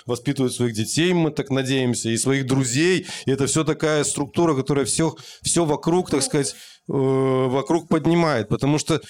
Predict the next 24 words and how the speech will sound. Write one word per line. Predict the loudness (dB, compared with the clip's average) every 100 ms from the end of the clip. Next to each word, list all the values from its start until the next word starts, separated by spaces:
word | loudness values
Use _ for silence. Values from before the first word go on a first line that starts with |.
| -18 -6
ну, | 0 0
для | 2 2
нас, | 2 2 0
для | -2 0
меня | 2 4 2 0
всегда | -2 -2 0 0
это | 0
было | 0 0
поразительно. | 0 -2 -2 -4 -4 -4 -6 -4
Ведь | -2
были, | 0 2 2
вот | 2 4
мы | 4
ездили | 4 2 0 0 -2
куда-то, | -2 -2 -2 -2 -4
да, | -2 -2 -4 -10 _ _
в | -12
Германию, | -2 0 2 2 0
например, | 0 -2 -2 -2 -2
и | -4
к | -2
нам | 0 0
приезжали | 0 0 0
немцы. | 0 0 -4